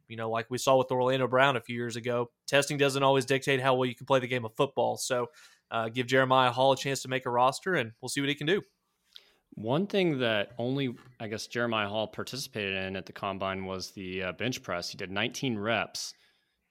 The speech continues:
Speaker 2: And so I'm curious to see if any more guys participate in that at the Pro Day. I mean, a lot of people that are listening to this podcast are probably listening after, um, that has happened, but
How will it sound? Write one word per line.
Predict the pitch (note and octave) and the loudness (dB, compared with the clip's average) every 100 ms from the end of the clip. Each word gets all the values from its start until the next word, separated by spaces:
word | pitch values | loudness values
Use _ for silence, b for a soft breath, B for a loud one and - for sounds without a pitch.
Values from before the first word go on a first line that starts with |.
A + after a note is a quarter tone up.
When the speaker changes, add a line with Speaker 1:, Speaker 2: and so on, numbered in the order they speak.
| _ | _
Speaker 2:
And | G2+ F#2+ F#2+ F#2+ | -10 -8 -8 -8
so | - - G2+ G2 F#2+ F#2+ G2 - _ - | -10 -6 -4 -2 -4 -6 -8 -14 _ -10
I'm | A#2 A2+ | -8 -6
curious | - D3 C#3+ | -2 -2 -2
to | C3+ | -6
see | - C3 | -2 0
if | A#2+ | 0
any | B2 | 0
more | A#2+ A#2 G#2+ | 0 -2 -2
guys | G#2+ G#2+ G#2 - - _ _ _ _ | -2 0 -2 -6 -8 _ _ _ _
participate | B2 C3 - B2+ A#2 | -8 -6 -4 0 0
in | A2+ A2 G2+ | 0 -4 -2
that | G2+ G2 - _ _ - | 0 -2 -6 _ _ -10
at | G#2 | -10
the | - | -6
Pro | A2+ G#2+ | -4 0
Day. | G#2+ G#2+ G2+ _ - | 2 0 -2 _ -10
I | G#2+ | -6
mean, | G#2+ G#2 | 0 0
a | |
lot | G2+ A2 | 2 0
of | G#2+ | 0
people | A2+ A2 | -4 -4
that | G2 | -2
are | F#2+ | -2
listening | G2+ G#2 | -4 -6
to | G2+ | -6
this | G2+ F2+ | -8 -6
podcast | G2+ G2 - F#2 G2+ | -4 -4 -2 -6 -4
are | |
probably | - G#2+ | -6 -4
listening | G#2 G2+ F#2+ | -4 -6 -2
after, | F#2+ F#2+ - F#2 F#2 _ _ _ _ - | -2 -2 -6 -10 -10 _ _ _ _ -16
um, | F#2 F2+ F2+ | -12 -10 -6
that | F#2 | -6
has | F2+ | -6
happened, | - G#2 - G2 F#2+ | -4 -4 -4 -8 -6
but | G2+ F#2+ | -4 -6